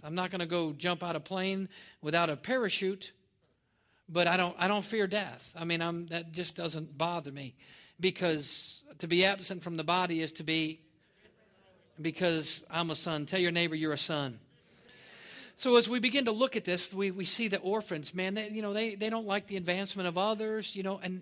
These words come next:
and I've felt that. I've seen people that either weren't living for God, or if they were living for God, they,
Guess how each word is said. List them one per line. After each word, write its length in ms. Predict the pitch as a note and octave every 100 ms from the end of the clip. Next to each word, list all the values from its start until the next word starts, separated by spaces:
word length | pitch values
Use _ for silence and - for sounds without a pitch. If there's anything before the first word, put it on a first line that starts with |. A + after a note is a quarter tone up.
| F3+
and 280 | F3+ D#3+ C3 _ _ _ _ _ _ _ _ _ _ - - - _ _ _ _ _ _ _ -
I've 160 | A3 G#3+
felt 300 | A3+ C#4 -
that. 320 | C3 - - _ _ _ _ _ _ _ _ _ _
I've 140 | F#3 F3
seen 360 | - B3+ B3
people 460 | - C4 C4 C#4+ C4+
that 200 | G#3+ F3
either 300 | F3 A3+ G3+
weren't 260 | E3 G#3 B3
living 300 | A#3+ A3+ A3
for 140 | A3+
God, 480 | G3+ G#3+ G#3+ A3 A3
or 120 | F3+
if 120 | F3
they 100 | F#3+
were 240 | F3+ G3 A3+
living 300 | A3+ A3 G#3
for 160 | -
God, 380 | F#3+ G3 G3 G3+
they, 220 | F#3 F3+